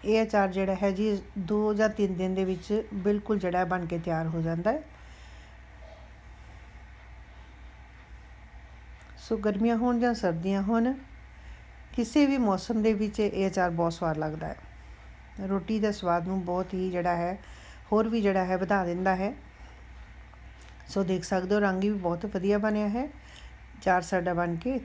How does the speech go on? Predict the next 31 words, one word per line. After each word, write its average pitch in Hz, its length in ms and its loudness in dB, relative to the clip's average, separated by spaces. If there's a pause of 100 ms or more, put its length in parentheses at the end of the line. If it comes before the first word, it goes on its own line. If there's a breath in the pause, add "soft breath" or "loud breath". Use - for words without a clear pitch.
ਤਿਆਰ 160 260 2
ਹੋ 160 180 -4
ਗਿਆ 156 200 -6
ਹੈ। 165 120 -10 (1080 loud breath)
ਸੋ 196 160 -2
ਅਚਾਰ 196 320 6
ਨੂੰ 220 240 4
ਅਸੀਂ 208 200 -2
ਕਿਸੇ 226 360 2
ਵੀ 220 140 2
ਜਿਹੜਾ 202 260 4
ਚੀਜ਼ 196 340 0
ਦੇ 190 140 6
ਵਿੱਚ, 190 240 0 (180)
ਜਿਸ 190 400 -2
ਵੀ 214 80 4
ਬਰਤਨ 180 360 0
ਦੇ 185 60 -2
ਵਿੱਚ 190 200 -2
ਪਾਉਣਾ 175 280 0
ਚਾਹੁੰਦੇ 175 500 0
ਹਾਂ, 185 140 -2 (2000 loud breath)
ਅਚਾਰ 190 420 2
ਨੂੰ 220 120 4
ਠੰਡਾ 247 280 4
ਕਰਕੇ 180 340 0
ਅਸੀਂ 170 200 -2
ਉਹਦੇ 165 160 2
ਵਿੱਚ 170 200 0 (120)
ਪਾਉਣਾ 156 240 2
ਹੈ। 170 280 -6